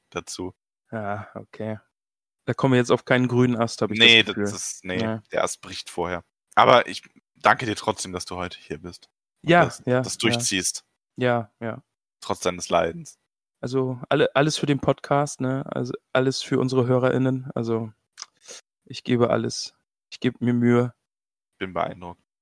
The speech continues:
Speaker 2: Hast du von deiner Se-, ach, nee, ich, da fällt mir ein. Ich hab von meiner Seite direkt noch mal eine Ankündigung zu machen, eine News zu verkündigen. Bist du bereit?
Speaker 1: Ja.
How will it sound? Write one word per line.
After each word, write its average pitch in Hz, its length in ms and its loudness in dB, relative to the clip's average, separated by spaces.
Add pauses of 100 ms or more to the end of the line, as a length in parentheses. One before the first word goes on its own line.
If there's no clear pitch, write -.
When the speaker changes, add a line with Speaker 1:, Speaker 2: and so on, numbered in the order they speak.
(140)
Speaker 2:
Hast - 240 -2
du 160 300 4
von 143 220 0
deiner 170 280 2
Se-, 135 120 -4
ach, - 220 -8 (140)
nee, 156 160 0
ich, - 280 -4
da 131 180 4
fällt 139 200 2
mir 117 120 0
ein. 123 300 -2 (580)
Ich 180 200 -2
hab 147 120 0
von 127 180 0
meiner 120 340 2
Seite 104 400 -2
direkt 123 320 -4
noch 120 100 -6
mal 123 320 0
eine 120 260 0
Ankündigung 113 640 -4
zu - 160 -10
machen, 110 180 -4
eine 117 160 0
News 127 600 4
zu 120 100 -4
verkündigen. 107 640 -4
Bist - 180 -10
du 127 40 -18
bereit? 110 400 0 (560)
Speaker 1:
Ja. 95 220 0